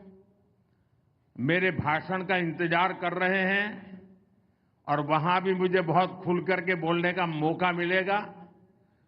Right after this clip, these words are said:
जमकर के बातें करने का मौका मिलेगा और मीडिया को भी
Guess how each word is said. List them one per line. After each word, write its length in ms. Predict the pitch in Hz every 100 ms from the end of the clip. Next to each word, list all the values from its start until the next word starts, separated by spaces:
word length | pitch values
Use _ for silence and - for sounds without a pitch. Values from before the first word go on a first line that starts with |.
| _ _ _
जमकर 460 | 170 180 185 190 208
के 140 | 196
बातें 400 | 202 196 196 214
करने 300 | 202 196 208
का 100 | 196
मौका 320 | 196 196 202
मिलेगा 560 | 202 196 202 202 214 220 - - - _ _ _ _ _ _ _ _ _
और 300 | 156 196 226 233 - - - - - - _ _ 117
मीडिया 480 | 143 180 196 220
को 220 | 220 220 226
भी 220 | 240